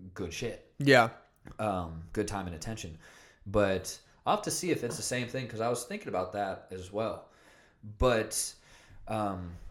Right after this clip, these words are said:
Speaker 2: 'Cause I feel like a lot of the students in this program specifically, and depending on who you work with, like, a lot of the students that applied for this on the mentee side,
Speaker 1: Mm-hmm.
Speaker 2: they're all, like, o-, like, high achieve, like, very involved people. So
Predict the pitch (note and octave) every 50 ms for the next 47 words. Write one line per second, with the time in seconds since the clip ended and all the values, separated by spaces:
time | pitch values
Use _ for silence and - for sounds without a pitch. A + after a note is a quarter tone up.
0 | - - - - - - _ - - - F#3 E3+ - A#3 B3 A#3+ F3 D#3 D3+ D3
1 | D#3 D#3 D3 C3+ - - C#3+ C3+ C#3 C#3 C3 - B2+ B2 A#2 A#2+ A#2+ - - D3+
2 | C3+ C3+ C3+ C3+ B2+ - - A2 - A#2+ A2 A#2 C3 B2 - C#3+ C#3 C#3 C#3 C3+
3 | - - - - - - - C#3 C3 C3 B2 - C#3+ C#3 C3 B2+ C3 B2+ A2+ G2+
4 | A2+ A2 A2+ B2+ B2+ A2 B2 G#2+ - G#2 A#2+ B2 C3 B2 - - C#3 B2+ B2+ -
5 | A#2 G#2 G2 - - - B2 A2+ A2+ A#2 A#2 A#2 - - A2+ G2+ G#2 - - A2
6 | A2 A#2 A#2+ - - - - - C#3 B2 A2+ G#2 G2 F#2+ G2 A2 A2+ - - C3
7 | B2+ - - D3 C#3+ C#3+ C#3+ C#3+ D3 C#3+ - - - G2+ G2+ F#2+ F#2+ A2+ B2 B2+
8 | B2+ C#3 C#3 C#3 C#3 C3+ C3 B2 A#2 G#2+ G2+ - - - - - C3 B2+ B2 B2
9 | - - B2 A#2 A#2 - - B2 A#2 A2+ A2 A2 - - - B2 A2 A2 A2 A2
10 | A2 A2 - - - - - - A2+ A2 G#2+ A#2 A#2 B2 A#2 A2+ A2 A2 A2 A2
11 | A#2 A#2 G#2+ G#2 G2+ - - A#2+ A2 - A2+ G#2+ - - A2 G2+ G2